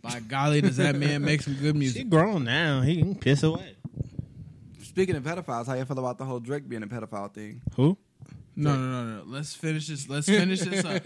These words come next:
Speaker 3: <laughs>
Speaker 1: Let's finish this Bill Cosby out 'cause Drake was a topic. Let's finish this Bill Cosby out. So, do y'all feel, uh, no comments on this?
Speaker 2: I feel he shouldn't be in jail.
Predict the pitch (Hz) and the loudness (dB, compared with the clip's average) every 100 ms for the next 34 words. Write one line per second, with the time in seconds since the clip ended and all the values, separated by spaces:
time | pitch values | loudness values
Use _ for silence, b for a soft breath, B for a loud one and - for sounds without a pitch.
0 | 170 - 151 147 175 185 185 165 170 170 | -6 -6 -6 -2 -2 -2 -4 -8 -8 -8
1 | 175 156 147 139 131 123 131 117 131 143 | -6 -4 -4 -2 -2 -2 -2 0 4 4
2 | 139 139 127 120 135 113 110 - B B | 4 2 0 -2 -2 -4 -8 -12 B B
3 | B B 135 135 156 151 147 143 135 143 | B B -10 -2 0 0 0 -2 -2 0
4 | 127 117 107 92 85 b b b - 160 | 0 0 -4 -8 -12 b b b 4 4
5 | 139 123 120 _ _ _ _ _ _ _ | 4 -2 -8 _ _ _ _ _ _ _
6 | _ _ _ _ _ _ 98 113 _ _ | _ _ _ _ _ _ _ -20 _ _
7 | _ _ 117 139 147 143 147 - 117 120 | _ _ -8 -4 -2 -4 -8 -12 -16 -14
8 | 127 127 123 120 107 92 117 113 123 143 | -10 -8 -8 -8 -10 -14 -16 -14 -8 -2
9 | 156 185 170 180 180 196 185 190 202 - | -2 0 0 0 0 -2 0 -2 -4 -8
10 | _ B B B B _ 190 240 285 - | _ B B B B _ -2 0 -2 0
11 | 202 190 180 208 190 196 185 170 180 147 | 0 2 0 -2 -4 -4 -4 -4 -4 -6